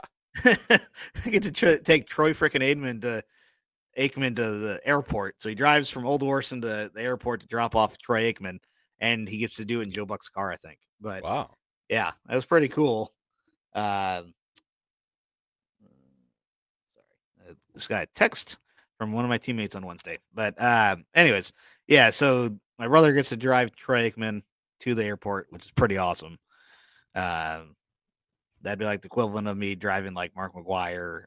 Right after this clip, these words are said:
Speaker 1: or Albert
Speaker 2: Yeah.
Speaker 1: Pujols to the airport.
Speaker 2: I got to
Speaker 1: Uh,
Speaker 2: drive Ozzie Smith in a golf cart on opening
Speaker 1: Did you?
Speaker 2: day. Yeah.
Speaker 1: Dude, that was awesome.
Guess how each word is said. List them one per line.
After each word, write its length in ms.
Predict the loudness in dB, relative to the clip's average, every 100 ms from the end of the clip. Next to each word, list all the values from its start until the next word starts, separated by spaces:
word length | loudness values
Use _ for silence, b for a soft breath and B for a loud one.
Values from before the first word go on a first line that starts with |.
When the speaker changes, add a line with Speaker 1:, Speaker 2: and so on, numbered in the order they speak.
| -12
Speaker 1:
or 460 | -8 -6 -6 -10 -16 _ 2
Albert 160 | 2 2 -2
Speaker 2:
Yeah. 60 | -2
Speaker 1:
Pujols 260 | -2 -4
to 100 | -4
the 80 | -4
airport. 380 | -4 -6 -10 -12 _ -4
Speaker 2:
I 60 |
got 120 | -2
to 80 | 0
Speaker 1:
Uh, 40 | 4
Speaker 2:
drive 240 | 4 2 0
Ozzie 320 | 2 2 0
Smith 460 | -14 -8 -6 -6 -8
in 80 |
a 80 | -18
golf 340 | -4 0 0 -2
cart 260 | -8 -8 -14 -14
on 80 |
opening 140 | -12 0
Speaker 1:
Did 160 | 4 4
you? 100 | 4
Speaker 2:
day. 200 | 0 -8 _ _ _
Yeah. 260 | -10 -10 -12 _ _ _ 6
Speaker 1:
Dude, 220 | 8 10
that 120 | 10
was 140 | 8
awesome. 360 | 4 -8 -10 -10